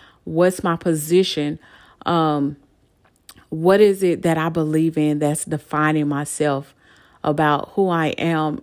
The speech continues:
and how am I going to get to that point? I was like, "Okay, Miyoshi, you was really writing." But however, I wanted to share not just the surface level things, but I wanted to be vulnerable.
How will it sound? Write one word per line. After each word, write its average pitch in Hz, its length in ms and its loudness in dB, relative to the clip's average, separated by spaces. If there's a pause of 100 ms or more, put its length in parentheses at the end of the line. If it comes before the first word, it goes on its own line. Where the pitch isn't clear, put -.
and 165 140 -4
how 165 460 -2
am 160 140 -2
I 156 80 -2
going 151 200 -2
to 147 60 -2
get 147 220 -2
to - 100 -10
that 135 200 -4
point? - 340 -4 (640)
I 180 120 -2
was 190 160 -4
like, 156 180 -4 (160)
"Okay, 185 300 -8
Miyoshi, 160 500 -4
you 180 120 -8
was 180 220 -12
really 160 240 -6
writing." 175 500 -2 (440)
But 185 180 2
however, 185 720 2 (680)
I 220 420 -2
wanted 208 440 0
to 196 120 -6
share 165 580 0 (520)
not 175 340 0
just - 680 -6 (380)
the 175 100 2
surface 180 580 0
level 156 280 -2
things, 147 460 -2
but 156 160 -4
I 156 120 0
wanted 170 360 -2
to 160 120 -4
be 160 180 -4
vulnerable. 151 640 -4